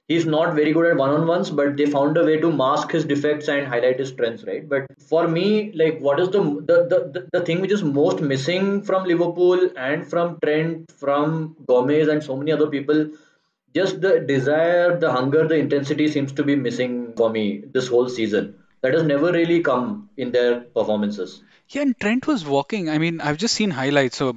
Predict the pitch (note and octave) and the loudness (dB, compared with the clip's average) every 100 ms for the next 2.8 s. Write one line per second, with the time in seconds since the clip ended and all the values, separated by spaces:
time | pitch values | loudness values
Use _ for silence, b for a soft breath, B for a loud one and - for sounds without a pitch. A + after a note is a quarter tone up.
0 | A#2 B2+ C3 B2+ B2 B2 B2 A#2 A#2+ B2 | -6 -6 -4 -4 -4 -6 -8 -8 -8 -8
1 | A#2+ B2 D#3+ F3 - C3 C3 D#3 C#3+ C#3+ | -8 -6 -4 -4 -6 -8 -8 -6 -8 -8
2 | B2+ A2+ B2+ C3+ - - D3 | -8 -8 -6 -4 -4 -4 -4